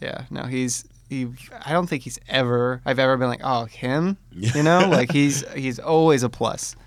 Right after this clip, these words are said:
Speaker 1: So, yeah, anyway. That's
Speaker 2: Um,
Speaker 1: the, the Tiana
Speaker 2: so it's,
Speaker 1: Taylor
Speaker 2: it's
Speaker 1: album.
Speaker 2: unfortunate that we're not gonna get to hear the album that Tiana wanted out.
Speaker 1: Yeah.
Speaker 2: But this album ultimately is a really, it's a fun, light listen.
Speaker 1: Yeah.
Speaker 2: Uh, kinda wish it stuck a little more.
Speaker 1: Yeah, I feel, I,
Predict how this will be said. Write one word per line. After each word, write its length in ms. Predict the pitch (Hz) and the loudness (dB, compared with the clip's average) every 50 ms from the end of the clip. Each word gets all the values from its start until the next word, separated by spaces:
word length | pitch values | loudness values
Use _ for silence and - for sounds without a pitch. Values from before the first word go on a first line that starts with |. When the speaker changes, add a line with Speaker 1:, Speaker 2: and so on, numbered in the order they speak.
| - - - | -20 -20 -16
Speaker 1:
So, 400 | - - - 123 117 113 113 110 104 - - - - | -10 -6 -2 0 0 0 0 -2 -6 -10 -16 -12 -6
yeah, 220 | 143 131 131 123 | -2 0 0 0
anyway. 340 | 117 123 147 170 143 117 - - - - | 0 0 -2 -4 -4 -6 -8 -10 -8 -2
That's 140 | 208 139 | 0 2
Speaker 2:
Um, 180 | 98 95 92 92 92 - - | 4 4 2 2 -2 -4 -6
Speaker 1:
the, 80 | - 233 | -8 -10
the 100 | - 240 | -10 -10
Tiana 200 | - - 175 185 | -8 -6 -2 4
Speaker 2:
so 100 | 175 143 | 4 4
it's, 160 | 147 175 180 | 4 4 0
Speaker 1:
Taylor 160 | 180 147 - - | -2 -2 0 2
Speaker 2:
it's 100 | - - | 4 6
Speaker 1:
album. 40 | 165 | 6
Speaker 2:
unfortunate 340 | 165 170 - 151 143 - 139 | 6 6 6 4 6 6 4
that 80 | 123 127 | 4 6
we're 80 | 117 113 | 6 6
not 140 | 110 107 | 6 6
gonna 120 | - 107 101 | 4 2 2
get 140 | 95 101 - | 2 2 2
to 80 | 101 | 2
hear 240 | 87 - 92 90 90 | 0 2 2 2 4
the 120 | 85 85 | 2 2
album 240 | 67 78 82 85 85 82 | 2 2 2 2 2 0
that 100 | 78 - | -2 -2
Tiana 560 | - - 82 73 73 76 76 71 71 71 - - | -2 -2 -2 -2 -2 -2 -2 -2 -4 -4 -6 -8
wanted 400 | - 80 78 76 76 73 71 69 - | -6 -4 -2 -2 -2 -2 -4 -6 -4
out. 480 | - 87 87 110 165 208 - - - - - | 0 4 6 6 6 4 2 -4 -6 -6 -4
Speaker 1:
Yeah. 280 | 135 131 123 117 123 123 - - - - | -2 -2 -2 -2 -4 -8 -12 -16 -10 -2
Speaker 2:
But 380 | - 107 101 98 98 92 - - - _ _ - - | 2 4 6 6 4 2 -2 -6 -20 _ _ -4 2
this 200 | - 139 139 - | 4 4 6 6
album 240 | 135 131 135 135 123 | 4 4 6 6 6
ultimately 400 | 104 113 113 - 107 107 104 104 | 4 4 4 4 4 4 4 4
is 100 | 101 92 | 4 4
a 60 | 92 | 4
really, 400 | 90 90 90 87 87 87 87 87 71 | 4 4 4 4 4 4 4 2 2
it's 120 | 71 85 - | 0 0 0
a 140 | 90 90 87 | 0 -2 -2
fun, 560 | - - 90 90 87 87 87 87 85 82 78 - | -2 -2 0 2 2 2 2 2 0 0 -2 -4
light 320 | - 85 82 85 82 - | -2 0 0 0 0 0
listen. 560 | - 80 82 80 - 82 80 78 78 78 78 - - | -2 -2 0 0 0 0 0 0 0 -2 -4 -4 -2
Speaker 1:
Yeah. 260 | 127 123 117 57 - - - - - | 0 0 0 0 -2 -6 -10 -12 -6
Speaker 2:
Uh, 240 | - 87 87 85 82 - | -2 0 0 2 0 0
kinda 220 | - - 113 113 | 0 0 0 0
wish 180 | 104 95 - - | 0 0 -2 -4
it 100 | - - | -4 -2
stuck 380 | - - - - 80 78 - - | -2 0 0 0 0 -2 0 -2
a 40 | |
little 220 | 92 92 92 92 90 | 0 0 2 2 2
more. 400 | 90 90 90 90 90 90 85 - - - - | 2 2 2 2 2 0 0 -2 -8 -10 -2
Speaker 1:
Yeah, 240 | - 151 151 143 135 | 2 4 6 6 6
I 100 | 120 165 | 4 2
feel, 220 | - - 240 254 240 | 2 2 2 4 4
I, 140 | 170 170 170 | 4 4 2